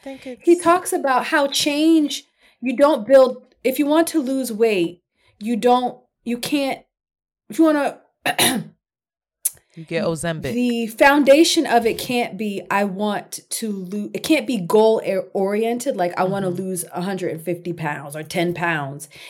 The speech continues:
Speaker 2: It needs to be, "I want to be an active, athletic person. I want to
Speaker 1: Mm-hmm.
Speaker 2: be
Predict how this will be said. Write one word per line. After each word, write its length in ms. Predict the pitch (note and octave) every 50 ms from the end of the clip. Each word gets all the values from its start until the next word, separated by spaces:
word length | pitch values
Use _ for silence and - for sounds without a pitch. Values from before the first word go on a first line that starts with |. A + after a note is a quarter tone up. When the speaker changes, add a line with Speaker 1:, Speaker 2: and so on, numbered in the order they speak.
| -
Speaker 2:
It 80 | G3+ G#3+
needs 320 | G#3+ A#3+ B3 B3 A#3 A#3 -
to 120 | B3 G3+
be, 320 | F3+ G3 F#3 F3+ F3+ F3 - - _ -
"I 140 | G#3+ A3+ A#3
want 240 | B3 C#4 C#4 C#4 C4+
to 140 | - C#4 G#3
be 500 | F3 G#3 G3+ F#3+ F#3+ F#3 F#3 F3+ - - _ _ _ -
an 240 | G3+ G3 - - - -
active, 760 | - G3 G3 G3 - - G3+ F#3 F3+ F3 E3 E3 - - _ _ _ _ _ _ _ _ _ _ -
athletic 560 | G#3+ A3 A3 G#3+ G3+ G3 F#3 F3+ E3+ - -
person. 640 | - - E3+ D#3 D#3 D#3 - D3+ B2+ A2+ F3 E3+ - _ - - -
I 120 | A3+ B3
want 260 | B3 C4 C4+ C4+ - -
to 100 | - C4+
Speaker 1:
Mm-hmm. 80 | A3 G3
Speaker 2:
be 260 | A3 G#3+ G#3 G3+